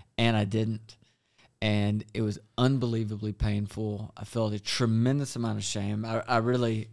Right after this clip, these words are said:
I never wanted to do anything public. A-, again, if you'd have told me seven years ago that I'd be sitting here with you on this podcast, I'd be like, "There's no way. I'm done with that stuff. I'm done with putting my life out there in front of people."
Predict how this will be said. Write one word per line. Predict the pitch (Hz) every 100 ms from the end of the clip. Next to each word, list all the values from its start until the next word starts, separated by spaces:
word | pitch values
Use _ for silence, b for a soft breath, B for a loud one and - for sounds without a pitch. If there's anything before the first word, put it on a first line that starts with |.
| - -
I |
never | 123 117 127 135
wanted | 120 117 117 107 -
to | - 110 104 98 95 _ _ _ -
do | 131 120
anything | 127 127 135 135 123
public. | 113 117 110 110 -
A-, | 131 123
again, | 151 135 117
if | 160
you'd | 170
have | 151
told | 139 127
me | 113
seven | - 120 110
years | 107 107 107
ago | 107 107 104
that | 107 110
I'd | 107
be | 107
sitting | 104 - 113 -
here | 104 101
with | 98 -
you | 107
on | 101
this | 107
podcast, | - 113 110 - 95 104 -
I'd | 110
be |
like, | 110
"There's | 78 104
no | 110 107
way. | 113 - 107 b b b -
I'm | 110
done | 113 120
with | 110
that | - 65
stuff. | - 71 - - - b b b b
I'm | - 107
done | 120 120 117 -
with | 107 -
putting | - 120 113 110 -
my | 107 107
life | 110 110 113 110 107 - -
out | 110 143
there | - 104 101
in |
front | 101 107
of | 107
people." | 120 117 101